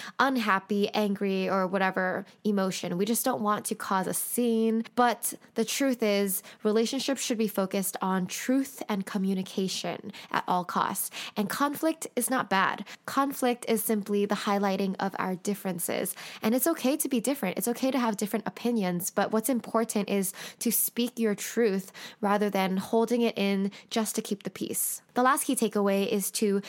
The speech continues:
say no with grace and gratitude.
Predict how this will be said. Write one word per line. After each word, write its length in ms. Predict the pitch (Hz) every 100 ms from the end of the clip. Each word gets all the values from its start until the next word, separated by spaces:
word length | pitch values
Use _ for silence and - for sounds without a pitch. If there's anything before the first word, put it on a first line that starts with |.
| -
say 480 | - - 254 254 269
no 580 | 208 196 208 202 202 202
with 280 | - 196 -
grace 480 | - 202 196 - - - -
and 140 | 190 190
gratitude. 680 | 196 180 175 - - -